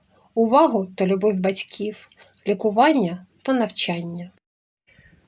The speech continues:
Вона має право бути щасливою, і коли стане підлітком,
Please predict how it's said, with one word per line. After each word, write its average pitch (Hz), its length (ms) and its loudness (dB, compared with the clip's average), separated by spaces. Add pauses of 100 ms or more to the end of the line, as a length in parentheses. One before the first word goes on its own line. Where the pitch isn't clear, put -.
Вона 262 220 4
має 294 240 4
право 294 360 4
бути 262 280 0
щасливою, 185 880 -4 (640)
і 240 80 -2
коли 302 240 4
стане 214 320 0
підлітком, 214 800 -4